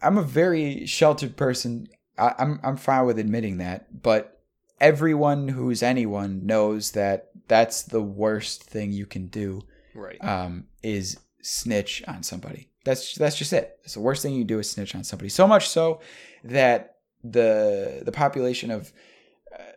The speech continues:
Speaker 1: public figures, other rappers, other, uh, hip hop artists especially, were saying, "Oh, he's gonna die soon.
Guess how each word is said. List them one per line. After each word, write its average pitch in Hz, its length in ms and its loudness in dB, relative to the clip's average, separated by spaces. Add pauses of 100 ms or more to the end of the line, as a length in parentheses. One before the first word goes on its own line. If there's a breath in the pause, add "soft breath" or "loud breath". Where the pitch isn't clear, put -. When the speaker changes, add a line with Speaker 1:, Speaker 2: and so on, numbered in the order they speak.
(100)
Speaker 1:
public 170 340 4
figures, 151 580 -2 (120)
other 151 340 6
rappers, 120 640 -4
other, 123 640 0 (240)
uh, 113 200 -14
hip 147 200 -4
hop 139 220 4
artists 120 440 2
especially, 117 800 -2 (400 soft breath)
were 123 240 2
saying, 120 560 0 (220)
"Oh, 120 260 8
he's 120 340 0
gonna 101 220 -4
die 95 340 -4
soon. - 360 -10